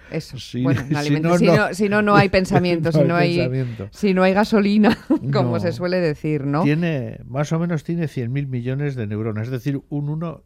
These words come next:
Speaker 2: y once ceros detrás, ¿no? Ya casi de lado a lado de la página. Cada una de las células, cada una de las células tiene treinta mil conexiones con otras.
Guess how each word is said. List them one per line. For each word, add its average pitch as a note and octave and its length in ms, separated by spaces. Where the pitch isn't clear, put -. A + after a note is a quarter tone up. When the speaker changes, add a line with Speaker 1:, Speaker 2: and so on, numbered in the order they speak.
Speaker 2:
y A2 80
once A2 240
ceros - 500
detrás, - 440
¿no? A2 180
Ya G2+ 160
casi G#2+ 260
de G2+ 100
lado G2+ 160
a G#2 40
lado F#2+ 120
de F#2+ 80
la C#2+ 80
página. D#2 440
Cada B2+ 260
una F#3 240
de E3+ 200
las A2+ 220
células, C3+ 460
cada F3+ 320
una C3 440
de A2+ 140
las G#2+ 160
células B2 340
tiene D3 220
treinta B2 360
mil C#3+ 160
conexiones C#3 640
con A#2 240
otras. F2 520